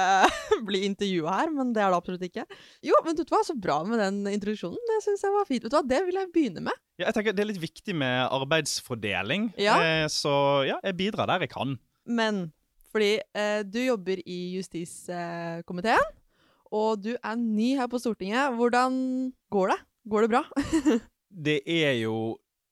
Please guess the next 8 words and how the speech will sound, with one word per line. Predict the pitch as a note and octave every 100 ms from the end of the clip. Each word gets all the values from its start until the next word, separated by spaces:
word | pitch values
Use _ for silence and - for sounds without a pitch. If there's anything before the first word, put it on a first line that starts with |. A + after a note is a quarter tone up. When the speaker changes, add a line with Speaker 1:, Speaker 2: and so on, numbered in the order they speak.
| _
Speaker 2:
litt | F3 D#3 F#3+ A3+ B3 - -
sånn, | - F3 D3 B2+ C3 C3
eh, | B2+ B2+ B2+ - _
vi | C#3+ D#3 D3+
kaster | D#3 - - D#3
deg | A2 G#2+
fra | - C3 A#2+ A2 A2
ti-meteren, | - B2+ C3 C3 - G#2 A2+ G#3+